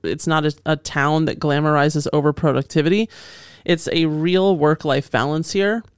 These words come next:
And that, I think, on a personal level is such a wonderful lesson to me that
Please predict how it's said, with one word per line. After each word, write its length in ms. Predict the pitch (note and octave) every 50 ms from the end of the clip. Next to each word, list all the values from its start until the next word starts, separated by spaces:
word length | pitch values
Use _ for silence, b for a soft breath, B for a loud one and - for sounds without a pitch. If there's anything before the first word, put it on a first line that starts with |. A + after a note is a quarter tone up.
| _ _
And 200 | - E3 D#3+ D#3+
that, 280 | E3 D#3+ D#3+ E3+ - -
I 100 | - D#3
think, 220 | - D#3+ D3+ C#3+ D3
on 240 | - - A2+ D#3 D3+
a 60 | D3
personal 420 | C#3 D3 D#3+ D3+ - - D#3+ D3 C#3+
level 300 | C#3+ C#3 C3+ C#3+ C#3 C3+
is 80 | C#3+
such 180 | - - D3 -
a 80 | D3 C#3
wonderful 640 | C3 B2+ C3+ C#3+ C#3+ D3 C#3+ D3+ D3+ - D3 C3+
lesson 340 | B2+ C3+ C#3+ - - C3 B2+ B2+
to 120 | - D3
me 220 | D3+ D#3 C#3+ C#3
that 220 | C3 B2+ B2 -